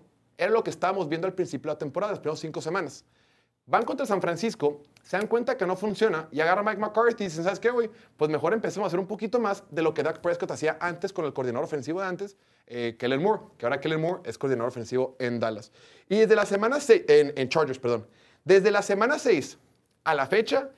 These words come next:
es cuando hemos visto los mejores partidos de la ofensiva de Dallas.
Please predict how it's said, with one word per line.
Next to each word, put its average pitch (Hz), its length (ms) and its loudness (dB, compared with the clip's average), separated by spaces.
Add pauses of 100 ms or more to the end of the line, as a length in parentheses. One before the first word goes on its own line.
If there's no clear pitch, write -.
(160)
es 139 180 -6
cuando 160 200 0
hemos 165 120 -2
visto 165 160 -2
los 165 100 0
mejores 131 340 -4
partidos 131 560 -4
de 127 100 -4
la 131 60 -2
ofensiva 110 400 -8
de 113 40 -2
Dallas. 151 320 -2